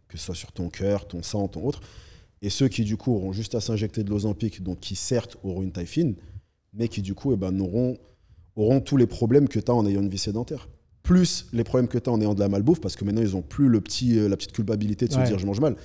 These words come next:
Speaker 1: Donc, tu crées encore plus le problème, et cetera. En fait, tous les problèmes que tu penses régler, eh ben, en fait, tu les as dans la gueule fois deux niveau santé. Mais voilà.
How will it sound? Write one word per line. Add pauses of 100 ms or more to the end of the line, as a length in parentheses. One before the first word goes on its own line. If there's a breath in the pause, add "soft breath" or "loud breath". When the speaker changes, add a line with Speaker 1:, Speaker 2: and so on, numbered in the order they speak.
(340 loud breath)
Speaker 1:
Donc, (300)
tu
crées
encore
plus
le
problème, (680 loud breath)
et
cetera.
En
fait,
tous
les
problèmes
que
tu
penses
régler, (500)
eh
ben,
en
fait,
tu
les
as
dans
la
gueule
fois
deux
niveau
santé. (800)
Mais
voilà.